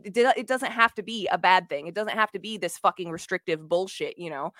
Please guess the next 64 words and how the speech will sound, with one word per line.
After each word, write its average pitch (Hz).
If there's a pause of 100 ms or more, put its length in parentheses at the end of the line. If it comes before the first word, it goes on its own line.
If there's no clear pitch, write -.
(300)
And 226
yo-yo 254
dieting, 208
which 190
is 180
what 175
they 175
call 165
it 180
when 175
you 170
g-, -
lose 196
a -
lot 165
of 156
weight 160
and 170
then 165
gain 160
it 147
all 135
back, 226
can 233
actually 220
cause 196
you 214
to 190
have 247
a 247
damaged 170
relationship 165
with 202
food. 247 (320)
What 247 (100)
fucks 247
you 233
up 202
more 175
than 175
seeing, 254
uh, 190 (100)
all 214
this 294
restriction 196 (320)
and 196
all 214
this 294
weight 208
loss, 160
and 208
then 226
you 254
eat 233
a 214
fucking 220
piece 220
of 165
bread 190
and 185
you 208
gain 190
five 175
pounds? 147